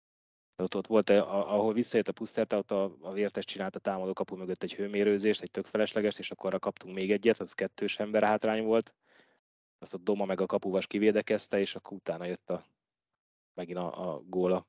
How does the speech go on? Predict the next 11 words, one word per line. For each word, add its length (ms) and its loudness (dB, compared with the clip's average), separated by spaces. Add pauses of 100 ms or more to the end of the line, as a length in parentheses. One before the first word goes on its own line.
(120)
Pusztertára. 460 0
Mindig 180 6
a 40 6
kiállítás 380 4
után 300 0
lőtték, 300 -2
nem 120 -10
a 40 -8
kiállításból 720 -2
a 40 -2
gólokat. 560 -2